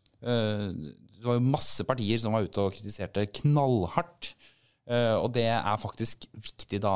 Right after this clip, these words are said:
at noen partier ikke gjør det også. Fordi vi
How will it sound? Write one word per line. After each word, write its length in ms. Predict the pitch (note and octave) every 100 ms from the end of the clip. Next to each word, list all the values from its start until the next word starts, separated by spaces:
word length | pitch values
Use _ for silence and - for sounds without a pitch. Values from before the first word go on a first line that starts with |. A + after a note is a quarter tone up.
| D#2
at 140 | -
noen 220 | A#2 F2 E2
partier 380 | G#2 F#2 G2 - _
ikke 300 | - - F2
gjør 100 | E2+
det 80 | G2+
også. 220 | G#2 C3+ - _ _ _ _ _ _ _
Fordi 160 | A#2+ A2
vi 80 | G#2